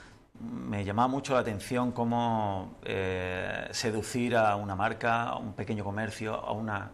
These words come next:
gran empresa, con una propuesta nacida de la nada, ¿no? Y la publicidad siempre la he ido llevando, o sea, siempre me he ido preparando porque es algo que me apasiona. En Madrid, en mi época como subdirector de cuarenta, entre las labores que yo desarrollaba sin que me lo impusieran los jefes,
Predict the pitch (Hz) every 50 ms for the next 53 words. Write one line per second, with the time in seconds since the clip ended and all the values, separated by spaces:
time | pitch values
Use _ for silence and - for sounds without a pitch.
0 | - - - 104 104 107 107 104 98 95 95 110 120 120 - - 151 - - -
1 | - - - - - - - - - - - 117 117 123 113 - 110 98 - 123
2 | 113 - - - 143 165 - - - - - - 98 90 - - 113 113 117 113
3 | 113 101 95 98 110 110 95 90 95 120 143 - - - - - - - - -
4 | - _ _ _ _ - - 139 143 143 139 139 131 123 - 143 143 147 143 160
5 | 151 147 143 131 120 117 117 117 117 117 107 107 107 110 110 104 101 - 113 107
6 | 110 110 107 - 117 110 113 110 113 113 117 113 110 110 107 - 110 113 - 113
7 | 107 110 113 117 117 127 147 - 160 131 - - - - - 104 101 107 110 107
8 | 107 101 95 95 95 95 95 92 - - 123 117 107 92 95 90 - - - -
9 | - - - - - - - 104 104 101 98 98 95 98 110 131 151 170 165 -
10 | - 120 104 104 104 101 101 98 98 101 92 - 117 110 - 113 107 113 113 110
11 | - 123 113 117 120 113 113 120 117 113 117 - 120 117 120 120 120 135 151 -
12 | - - - - - - - - - _ _ - 117 113 113 110 117 110 107 104
13 | 92 98 101 95 101 113 123 131 123 - - 131 113 127 127 127 127 - - 127
14 | 117 127 120 - 135 123 120 120 117 127 131 131 120 - - 123 113 107 110 104
15 | 107 107 107 107 107 107 104 - 107 - 117 117 120 120 120 120 110 135 135 123
16 | - 139 147 151 151